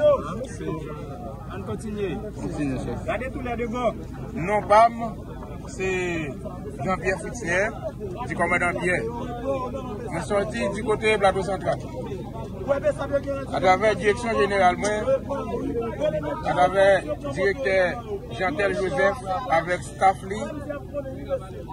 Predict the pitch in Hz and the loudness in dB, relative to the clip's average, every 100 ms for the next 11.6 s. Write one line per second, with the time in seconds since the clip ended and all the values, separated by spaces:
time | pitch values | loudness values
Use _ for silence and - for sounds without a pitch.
0 | - - - - - 170 214 - 240 220 | -8 -10 -10 -10 -8 0 0 2 0 0
1 | 233 262 240 214 208 196 190 185 170 208 | 2 2 2 -2 0 4 4 4 0 2
2 | 208 220 - - 208 190 190 185 190 190 | 4 2 0 -4 -4 4 4 6 4 4
3 | 185 170 143 - - - - 466 453 - | 6 6 4 -6 -8 -8 -6 -6 -8 -10
4 | - - - - - 214 214 190 185 - | -10 -10 -6 -4 0 4 6 6 4 4
5 | 196 185 175 226 220 - 226 196 165 - | -2 0 2 2 2 2 2 2 2 -2
6 | 254 214 - - - - - 254 262 269 | 0 0 -2 -10 -10 -8 -8 -8 -4 4
7 | 208 - 240 233 220 202 202 185 185 190 | 4 4 -2 -4 -6 -6 -6 -6 -6 4
8 | 202 214 - - - - - - 175 196 | 6 6 2 -12 -12 -12 -10 -4 2 6
9 | 202 196 - 233 240 233 - - 262 233 | 6 4 2 6 6 4 -8 -8 -8 -6
10 | 202 196 202 190 202 190 180 165 208 214 | -6 0 0 4 4 4 0 0 2 2
11 | 214 - 165 131 120 | 2 -2 -6 -6 -8